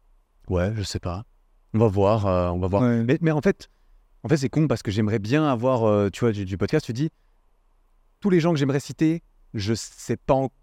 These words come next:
Speaker 1: je les connais pas encore. Donc, je peux pas te les citer parce que je les connais pas. Il y a plein de gens dans plein de domaines que j'aimerais bien, avec qui j'aimerais bien parler. De domaines, euh, tu vois, on va pas parler que de muscu et de choses comme ça, évidemment.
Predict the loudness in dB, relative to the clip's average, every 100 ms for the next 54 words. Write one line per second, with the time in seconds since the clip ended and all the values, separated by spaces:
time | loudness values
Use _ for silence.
0 | _ -8 -4 0 0 0 -2 -2 -6 -6
1 | -10 -8 -4 -2 -4 -4 -2 -2 -2 -2
2 | -2 -2 -6 _ -8 -6 0 0 2 0
3 | 0 2 2 4 4 2 0 0 0 0
4 | 0 0 -2 -2 0 0 0 0 -2 -2
5 | -8 _ _ -4 2 4 4 4 2 2
6 | 4 4 0 -2 -2 0 0 0 0 0
7 | -2 -2 -6 -4 -2 -2 0 0